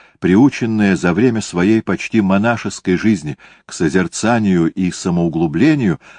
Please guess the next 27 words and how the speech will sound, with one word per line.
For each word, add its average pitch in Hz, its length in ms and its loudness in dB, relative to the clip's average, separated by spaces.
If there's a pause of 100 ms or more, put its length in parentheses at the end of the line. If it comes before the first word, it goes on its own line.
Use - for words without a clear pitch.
вновь 170 540 -2
испытала 120 640 -4
чувство 101 500 -6
недоверия 87 680 0 (220)
при 78 180 -2
виде 80 240 -2
своего 71 460 -6
покровителя. 65 720 -10 (540)
Но, 82 120 -4
как 95 240 -2
и 85 40 2
в - 120 -12
первый 156 380 2
раз, 151 360 -4 (320)
она 78 260 -2
была 85 280 0 (160)
тотчас 147 580 0
же 120 200 -2
успокоена 95 840 -2 (260)
его 69 320 -6
речами. 64 480 -10 (1160)
«Ну 160 120 2
что 185 300 0
ж, - 140 -10
милое 87 420 0
дитя 82 360 -4
мое, 69 360 -6